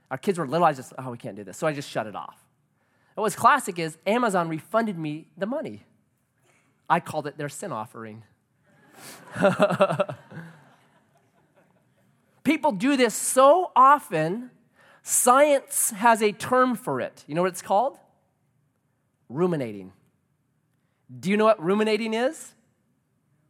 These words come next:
It's what a cow does after it eats grass. It barfs it back up, rechews it, and so, that's called ruminating.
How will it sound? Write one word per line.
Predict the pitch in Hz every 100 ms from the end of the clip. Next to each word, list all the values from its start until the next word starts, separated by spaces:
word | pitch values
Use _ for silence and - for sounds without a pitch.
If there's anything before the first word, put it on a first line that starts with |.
| _ _ -
It's | 143
what | 170 160
a |
cow | - - 185 233
does | 202 165 135 143 160 -
after | 151 156 156
it |
eats | 190 202
grass. | - 175 156 165 180 - _ _ _ -
It | 185 175 143 123
barfs | 180 220 -
it | 254 185
back | 202 196 -
up, | 156 156 -
rechews | 147 185 220 - 226 190
it, | 190
and | 156
so, | - -
that's | 165
called | 180 151
ruminating. | 180 165 135 113 101